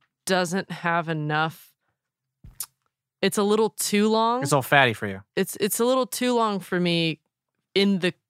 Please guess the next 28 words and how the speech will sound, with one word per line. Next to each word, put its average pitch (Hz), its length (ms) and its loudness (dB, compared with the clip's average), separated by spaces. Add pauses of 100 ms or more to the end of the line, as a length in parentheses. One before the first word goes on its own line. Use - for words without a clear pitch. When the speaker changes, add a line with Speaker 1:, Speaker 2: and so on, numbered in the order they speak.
Speaker 1:
form 185 420 -2
of 170 120 -4
content 165 480 -4
that 147 140 -20
this 160 180 -6
is 170 320 0
for 170 160 -6
me 170 260 -2
to - 140 -8
like 151 380 -4
it. 135 160 -10 (420)
Speaker 2:
And - 80 -2
Speaker 1:
And - 20 4
Speaker 2:
for 156 100 8
everyone 151 180 6
at 139 60 4
home, 147 100 6
Speaker 1:
because 135 140 2
Speaker 2:
I - 40 2
mean 139 100 4
Speaker 1:
this 135 100 -2
Speaker 2:
fatty 131 340 6
Speaker 1:
was 120 40 2
Speaker 2:
as 117 160 2
in 104 160 -2
deliciousness. - 640 -8 (160)
Speaker 1:
Yes. - 440 -6 (460)
Um, 165 560 0